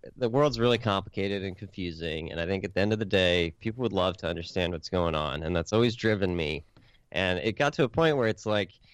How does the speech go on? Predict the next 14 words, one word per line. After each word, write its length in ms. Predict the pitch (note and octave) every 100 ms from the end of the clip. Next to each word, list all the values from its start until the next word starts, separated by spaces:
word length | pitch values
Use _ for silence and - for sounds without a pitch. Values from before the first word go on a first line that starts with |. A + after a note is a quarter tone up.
| _
you 80 | A2
reach 240 | A#2 A#2 -
kind 120 | A#2+
of 60 |
the 80 | G#2+
conventional, 880 | F2+ F2+ G2 G#2 - A2 G2 F#2+ F2+ _ _
the 60 | G#2
end 180 | G2 A2+
of 60 | G#2+
the 80 |
conventional 560 | G2 G2 F#2 G#2 - G2
understandings, 800 | F2+ E2 - F#2 F2 F2+ E2+ -
and 180 | F#2+ F#2
then 360 | F#2 F2+ E2+